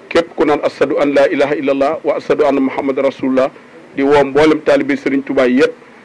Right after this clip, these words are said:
Bis bi nag comme niñ ko waxee rek, ñu ngi ko dara jaale Serigne Ibrahima Diop Al Mazhar, dara jaale ko Serigne Touba Diouf, waaye itam xam ngeen ni Serigne Mor Talla Fall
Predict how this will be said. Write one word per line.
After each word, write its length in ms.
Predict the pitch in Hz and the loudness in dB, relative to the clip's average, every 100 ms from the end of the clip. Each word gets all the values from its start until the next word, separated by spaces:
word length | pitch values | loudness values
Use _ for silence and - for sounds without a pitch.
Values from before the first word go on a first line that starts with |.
| - - | -10 -10
Bis 120 | 139 | -4
bi 120 | 151 | 0
nag 160 | 165 175 | 2 0
comme 180 | - 170 | -2 0
niñ 120 | 175 | -2
ko 80 | 170 165 | 2 2
waxee 200 | 151 143 | 4 2
rek, 160 | 156 - - - - 131 | 0 -2 -20 -20 -10 -2
ñu 100 | 151 | 0
ngi 80 | 147 | 2
ko 240 | 160 139 - - | 0 0 -2 0
dara 180 | 147 151 | 2 2
jaale 360 | 135 139 143 156 - - - | 4 2 2 0 -4 -20 -20
Serigne 280 | - 151 147 | -4 -2 0
Ibrahima 400 | 139 156 147 143 | 2 2 2 0
Diop 200 | 131 156 156 | 2 0 0
Al 120 | 143 | -4
Mazhar, 420 | 147 143 - 139 - - - - - - | -2 -4 -2 -2 -2 -10 -20 -20 -10 0
dara 200 | 165 165 | 2 4
jaale 220 | 165 156 | 4 2
ko 100 | 151 | 0
Serigne 260 | - 147 143 | -2 -4 0
Touba 280 | 151 143 139 | 0 2 0
Diouf, 260 | 131 143 - - - - - - | 0 -4 -4 -20 -20 -20 -20 -4
waaye 260 | 131 139 147 | 2 2 2
itam 240 | 156 143 | 2 0
xam 220 | 131 156 151 | 0 0 2
ngeen 260 | 156 160 147 | 2 4 2
ni 140 | 123 - - - - - - | 0 -6 -20 -20 -20 -20 -2
Serigne 240 | 151 147 | 0 2
Mor 140 | 143 131 | 0 2
Talla 260 | 147 143 | 2 2
Fall 300 | - 139 123 | 4 2 2